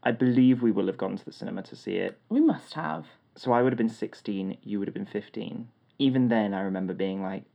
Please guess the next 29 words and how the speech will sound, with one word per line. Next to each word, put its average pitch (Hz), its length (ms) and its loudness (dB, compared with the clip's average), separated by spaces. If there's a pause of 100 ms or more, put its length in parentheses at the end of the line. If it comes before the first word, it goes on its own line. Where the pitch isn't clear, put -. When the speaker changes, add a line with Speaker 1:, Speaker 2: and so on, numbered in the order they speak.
(360)
Speaker 1:
"Ugh," - 180 -6 (580)
at 165 100 -2
the 151 60 0
Speaker 2:
Mm. 151 80 -2
Speaker 1:
people - 300 -6
who - 280 -8 (280)
were 98 120 -8
gasping - 440 -8
and - 100 -8
screaming. - 500 -8 (100)
Speaker 2:
That's - 280 -6
right, 160 180 -4
we've 175 180 -6
always 156 280 -4
been 147 180 -6
this 147 140 -10
judgmental. 147 500 -10
Speaker 1:
I 127 160 2
know, 131 240 4
I 113 100 4
was 113 140 -2
just 127 240 -6
thinking, 127 460 -2 (100)
well, 190 240 2
uh, - 300 -4
uh, - 100 -4
teenagers 110 460 -8
you 110 100 -4
were. 110 140 -8